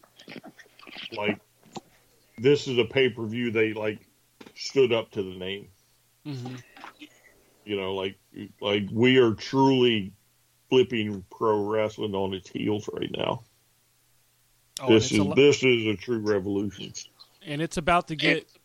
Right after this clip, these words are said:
Speaker 2: a lot more interesting. Um, hey, before we close out,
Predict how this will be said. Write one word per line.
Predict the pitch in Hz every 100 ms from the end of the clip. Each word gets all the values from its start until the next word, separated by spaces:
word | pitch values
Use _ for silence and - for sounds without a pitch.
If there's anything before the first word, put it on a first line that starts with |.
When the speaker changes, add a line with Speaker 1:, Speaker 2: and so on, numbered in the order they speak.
| _ -
Speaker 2:
a | 123
lot | 123 143 156
more | 170 156 151
interesting. | 165 143 131 123 135 127 120 120 _ _
Um, | 131 123 120 123 _
hey, | 147 156 147
before | 139 120 117 170 175
we | 160 151 143
close | 127 - 160 156 156
out, | 160 147